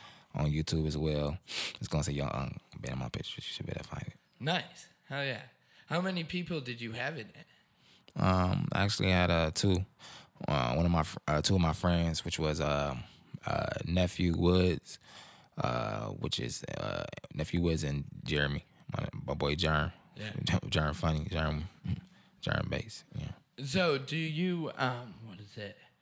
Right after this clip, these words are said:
Speaker 2: Um, were you acting in this as well?
Speaker 1: Yeah.
Speaker 2: Okay, nice. So it was the three of you acting.
Speaker 1: Yeah.
Speaker 2: Who was helping you film?
Speaker 1: Uh, <laughs> Jer-, my boy Jerm girlfriend. He had a girlfriend who was helping me just hold the camera. I was trying to explain to her exactly what to do, and she was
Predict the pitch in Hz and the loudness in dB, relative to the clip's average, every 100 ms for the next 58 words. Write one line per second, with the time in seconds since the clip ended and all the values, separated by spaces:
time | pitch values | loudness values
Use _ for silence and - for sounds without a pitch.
0 | _ _ - 135 123 113 117 170 202 - | _ _ -2 0 4 4 4 4 2 -2
1 | - 117 120 165 160 147 151 147 160 143 | 0 0 0 -4 -8 -6 -6 -6 -4 -4
2 | 127 123 180 - _ _ - - - - | -2 -2 -2 -6 _ _ -20 -10 -2 -2
3 | - - - 131 135 101 113 117 101 - | -2 -18 -2 0 0 -4 -4 -4 -4 0
4 | 131 110 107 113 - 117 117 120 131 120 | 2 2 0 -4 -10 -2 -2 0 -2 0
5 | 110 110 107 101 95 - 107 98 - - | -2 -2 -2 -2 -4 -8 -16 -16 -18 -8
6 | - - - - 170 175 - 147 147 147 | -6 -6 -12 -6 0 0 0 -2 -4 -8
7 | 117 - 131 - - - - - - _ | -8 -4 -4 -4 -12 -20 -20 -20 -20 _
8 | - 78 73 71 71 90 110 95 87 - | 0 2 2 0 2 6 8 6 0 0
9 | - 82 80 78 78 82 76 71 80 73 | 0 2 4 2 4 4 4 4 4 2
10 | - 76 80 90 76 76 82 78 - 71 | 2 0 2 2 2 2 2 2 2 0
11 | 73 80 90 - - 69 73 - - - | 0 0 -4 -2 -2 0 0 -2 -4 -12
12 | - - - 73 65 - - 62 65 67 | -20 -18 -2 0 0 0 0 2 2 0
13 | - 65 - - - - _ _ - 67 | 0 -2 -2 -6 -14 -20 _ _ -4 -4
14 | - 82 71 62 73 64 62 67 69 62 | 0 2 2 2 2 0 0 -2 -2 -4
15 | 60 60 62 69 62 - 73 | -4 -4 -2 0 0 0 0